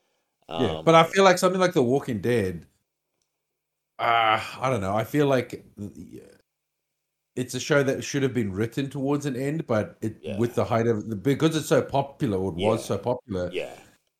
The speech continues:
Speaker 1: they are just like, "Oh, we have got to just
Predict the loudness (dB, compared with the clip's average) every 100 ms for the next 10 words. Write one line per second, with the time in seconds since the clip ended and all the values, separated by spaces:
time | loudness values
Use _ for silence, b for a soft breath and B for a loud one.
0 | _ -4 0 2 2 0 -4 -4 -2 -2
1 | -2 -4 0 2 2 2 2 0 -2 -4
2 | -4 -6 -6 -4 -8 -8